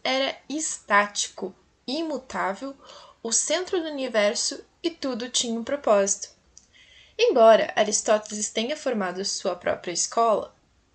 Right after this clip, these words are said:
a sua escola ainda tinha raízes profundas no essencialismo e no fixismo. Mas afinal, o que é essencialismo e fixismo? O essencialismo é toda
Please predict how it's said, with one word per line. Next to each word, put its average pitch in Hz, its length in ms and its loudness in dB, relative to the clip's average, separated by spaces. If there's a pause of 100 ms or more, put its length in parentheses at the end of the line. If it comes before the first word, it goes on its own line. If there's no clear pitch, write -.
(160)
a 247 80 -6
sua 339 260 -2
escola 269 600 0
ainda 359 500 -4
tinha 269 440 -4
raízes 214 500 -4
profundas 254 640 -6
no 247 80 -8
essencialismo 240 920 -4
e 240 100 -6
no 226 140 -4
fixismo. 202 800 -6 (920)
Mas - 140 -10
afinal, 285 440 -6
o 208 60 -6
que 311 220 -2
é 269 220 0
essencialismo 214 800 -4
e 190 40 -6
fixismo? 196 720 -6 (160)
O 240 80 -4
essencialismo 220 920 -6 (640)
é 233 160 -8 (220)
toda 320 500 0